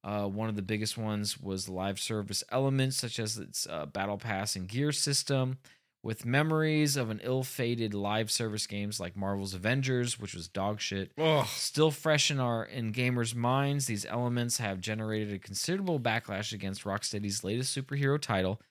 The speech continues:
Speaker 1: and this only increased in the wake of the several delays that possibly haven't addressed the primary concerns people have against, uh, about the game. Yeah, it was, like it's said, it was two thousand twenty, the game was announced. We're in twenty-four, and it still hasn't come out.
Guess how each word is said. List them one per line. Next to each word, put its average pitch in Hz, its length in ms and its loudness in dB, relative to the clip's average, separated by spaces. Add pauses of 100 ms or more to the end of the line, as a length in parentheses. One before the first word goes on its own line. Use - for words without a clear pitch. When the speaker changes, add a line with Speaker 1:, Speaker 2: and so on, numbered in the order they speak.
(300)
Speaker 1:
and 151 100 0
this 185 140 4
only 220 420 6
increased 202 480 4
in 175 140 0
the 156 80 4
wake 151 260 6
of 165 80 -4
the 151 60 -4
several 156 340 2
delays 139 560 6
that 139 160 -2
possibly 131 680 0 (440)
haven't 175 380 4
addressed 147 360 2
the 143 80 -2
primary 143 340 0
concerns 139 460 0
people 143 300 -4
have 127 260 2
against, 127 420 -2
uh, 123 300 4
about 131 300 2
the 147 80 -2
game. 160 460 4 (420)
Yeah, 170 240 8
it 170 160 4
was, 165 240 0
like 160 160 2
it's 151 280 -2 (100)
said, 160 340 4
it 123 60 4
was 117 160 -2
two - 180 -2
thousand 143 300 0
twenty, 185 340 4
the 151 100 0
game 139 240 2
was 117 140 0
announced. 160 580 4 (380)
We're 127 120 4
in 113 60 4
twenty-four, 160 640 4
and 147 80 4
it 120 60 -2
still 180 220 2
hasn't 147 280 4
come 139 200 2
out. 127 280 4